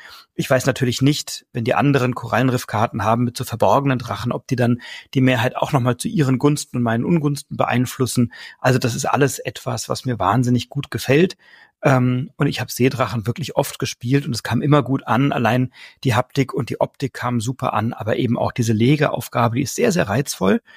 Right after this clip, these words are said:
Und wenn du Blokus gerne magst, was ein sehr schnell gespieltes, kleines Spiel ist, was man zu zweit, zu dritt, zu viert gut spielen kann, ist Seedrachen eben ein bisschen die ausführlichere Variante. Die dauert so eine Dreiviertelstunde etwa.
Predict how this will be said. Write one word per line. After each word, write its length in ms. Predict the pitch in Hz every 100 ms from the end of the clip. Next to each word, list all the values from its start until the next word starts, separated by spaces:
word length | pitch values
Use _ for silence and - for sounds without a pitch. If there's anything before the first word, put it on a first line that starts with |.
| - - - _ -
Und 200 | 160 127
wenn 120 | 131
du 120 | 131
Blokus 760 | 117 127 143 - - 202 - - -
gerne 240 | 123 107
magst, 500 | 101 147 247 - - -
was 260 | 120 -
ein 140 | - 104
sehr 140 | 98
schnell 360 | 90 - 131 180
gespieltes, 680 | 196 - 185 185 175 - -
kleines 400 | - 113 170 -
Spiel 240 | - 170
ist, 280 | - 160 - -
was 160 | -
man 140 | 131 113
zu 120 | 120
zweit, 400 | - 98 117 -
zu 80 | 123
dritt, 260 | 123 -
zu 80 | -
viert 260 | 110 135 -
gut 180 | 113 -
spielen 280 | 156 165
kann, 300 | 151 143 139 - - - - - _ _
ist 160 | - -
Seedrachen 500 | 127 127 113 107 120
eben 400 | - 117 113 135
ein 140 | -
bisschen 360 | 113 113 - 113
die 120 | -
ausführlichere 680 | - 143 - 226 214 165 151
Variante. 520 | 131 113 110 120 123
Die 100 | 110
dauert 300 | 101 92 107
so 100 | 113
eine 80 | 107
Dreiviertelstunde 840 | 90 107 - - - 156 160 -
etwa. 380 | 127 - 113